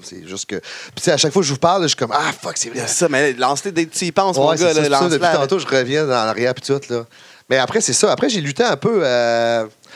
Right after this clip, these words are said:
Speaker 1: ah, après, c'est la R deux qui avait commencé.
Speaker 2: Ah, ça, la R deux,
Speaker 1: Mais j'avais été
Speaker 2: W.
Speaker 1: lutter à Tedford aussi, qui était vraiment cool, d'une espace cool, là, la, la T U W, ça s'appelait ?
Speaker 2: T U ?
Speaker 1: T U W.
Speaker 2: Ok.
Speaker 1: Puis, euh, eux, il y avait une espèce d'amphithéâtre à l'école qui était vraiment
Speaker 2: Oh,
Speaker 1: hot, là.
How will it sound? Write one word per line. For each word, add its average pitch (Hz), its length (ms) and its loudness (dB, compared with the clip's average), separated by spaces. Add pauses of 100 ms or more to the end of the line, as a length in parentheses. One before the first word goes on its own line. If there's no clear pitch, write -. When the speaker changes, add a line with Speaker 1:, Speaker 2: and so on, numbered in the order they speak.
Speaker 1:
ah, 202 140 0
après, 269 180 -2
c'est 131 160 0
la 113 240 0
R 147 60 -2
deux 185 180 0
qui 156 120 -8
avait 98 120 -8
commencé. 92 540 -6
Speaker 2:
Ah, 156 40 -6
ça, 196 120 -4
la 151 240 2
R 151 100 -8
deux, 160 160 0
Speaker 1:
Mais 139 80 0
j'avais 143 200 2
été 123 80 -2
Speaker 2:
W. 202 100 2
Speaker 1:
lutter 277 100 0
à 202 80 0
Tedford 196 400 0
aussi, 185 220 0
qui - 60 -18
était 135 140 -4
vraiment 143 440 -2
cool, 185 260 -4
d'une 120 160 -10
espace 135 840 -4 (200)
cool, 190 300 -2
là, 170 100 -2
la, 110 400 -4
la 113 140 -8
T - 120 2
U 170 100 0
W, 160 380 0
ça 220 100 -6
s'appelait ? 196 380 -2 (180)
Speaker 2:
T 160 120 0
U ? 196 180 -2 (220)
Speaker 1:
T 139 140 0
U 160 80 0
W. 135 400 0
Speaker 2:
Ok. 160 220 0 (560)
Speaker 1:
Puis, 110 220 -6
euh, 117 120 2 (120)
eux, 196 60 4
il 254 80 0
y - 20 4
avait 135 140 -2
une 131 60 -2
espèce 185 280 -2
d'amphithéâtre 165 1120 -2
à 127 40 0
l'école 165 360 -2
qui - 80 -20
était 95 180 -12 (100)
vraiment 95 640 -8
Speaker 2:
Oh, 104 140 -2
Speaker 1:
hot, 107 140 0
là. 104 60 2